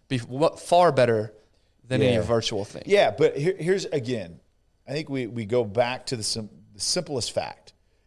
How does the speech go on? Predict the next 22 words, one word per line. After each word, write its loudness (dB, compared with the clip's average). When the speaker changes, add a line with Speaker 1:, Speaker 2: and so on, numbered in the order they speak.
Speaker 2:
is, -2
as 0
a, 0
as -4
a -6
human -10
being, -8
we -4
were 0
created -6
to -6
work, 0
and -8
we -2
were 0
created -6
to -10
reproduce, -10
right? -12
Simple, -4
simply -2
put, -4